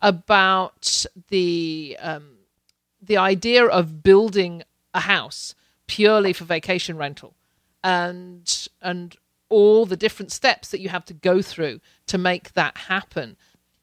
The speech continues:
It's going to be the same as, as Tyann has just done with the bank house, you know, renovating it to suit the types of people that are gonna come in,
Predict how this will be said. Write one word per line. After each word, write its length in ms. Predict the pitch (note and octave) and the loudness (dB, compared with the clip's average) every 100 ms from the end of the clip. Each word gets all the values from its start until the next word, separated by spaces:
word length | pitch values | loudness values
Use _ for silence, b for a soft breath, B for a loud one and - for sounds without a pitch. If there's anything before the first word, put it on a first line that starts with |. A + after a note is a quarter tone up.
| - | -20
It's 160 | A3+ | -12
going 160 | C4+ C4+ | -6 -6
to 40 | |
be 60 | A#3 | -8
the 100 | G#3 | -8
same 440 | - C4+ A3 F#3 | 0 2 0 -4
as, 480 | F#3+ G3 G3 F#3 - | -8 -4 -4 -2 -4
as 160 | G3 - | -6 -8
Tyann 420 | - G3+ G3+ G3 | -6 -4 -4 -6
has 120 | G3+ | -6
just 320 | F3+ G3+ - | -4 -4 -2
done 340 | F#3 G3 F#3 F#3 | 2 2 2 0
with 140 | F#3 F3 | -2 0
the 60 | |
bank 300 | E3+ E3+ F#3 | 0 0 0
house, 480 | F#3 D#3 A2+ - - b b b | -2 -4 -2 -6 -6 b b b
you 80 | E3+ | -6
know, 200 | E3 F3+ _ | -4 -4 _
renovating 880 | F#3+ G3 A3+ A3 F3+ E3+ - D#3+ | -2 4 6 6 2 0 -4 -8
it 300 | D#3+ - - - | -10 -10 -14 -4
to 100 | F3+ | 0
suit 500 | - G#3 G3 F#3+ - | 0 2 0 -2 -10
the 100 | F3 | -14
types 460 | - F3+ - - | -4 -2 -2 -8
of 80 | F3+ | -12
people 520 | - F#3 F3 D#3 D3 _ b - | -8 -8 -4 -4 -4 _ b -2
that 120 | F3 | 0
are 40 | |
gonna 200 | E3+ E3 | 0 -2
come 260 | - E3 D#3 | -4 -6 -6
in, 260 | D3 C#3+ | -6 -12